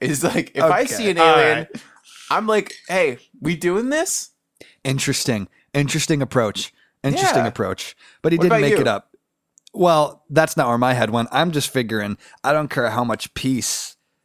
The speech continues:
Speaker 2: and calm I'm feeling. I feel like if you see a small gray man with the face of the sun, I feel like there's a lot of emotions happening right there.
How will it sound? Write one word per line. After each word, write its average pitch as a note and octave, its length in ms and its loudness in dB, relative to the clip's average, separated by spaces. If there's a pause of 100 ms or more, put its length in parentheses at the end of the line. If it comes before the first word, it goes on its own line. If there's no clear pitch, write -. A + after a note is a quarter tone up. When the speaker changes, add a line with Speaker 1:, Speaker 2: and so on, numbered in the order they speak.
(180)
Speaker 2:
and A2 160 -4
calm C3 320 0
I'm G#2+ 120 -4
feeling. A#2+ 460 -2
I A2 120 0
feel E3 160 0
like D3 140 0
if D3+ 100 -2
you C#3 100 2
see D3 200 0
a C3 80 2
small D3+ 440 2
gray C#3 340 2
man C#3+ 280 2
with C3 140 -4
the C3+ 80 -2
face C3 360 -2
of C3+ 120 -6
the C3 80 -2
sun, C#3 420 -2
I A#2+ 80 0
feel C3 140 -2
like B2 80 -6
there's C3 140 -4
a B2 60 -4
lot B2+ 160 0
of A#2+ 60 -4
emotions B2 480 -2
happening A#2+ 340 -4
right A#2+ 200 -2
there. A#2 240 -2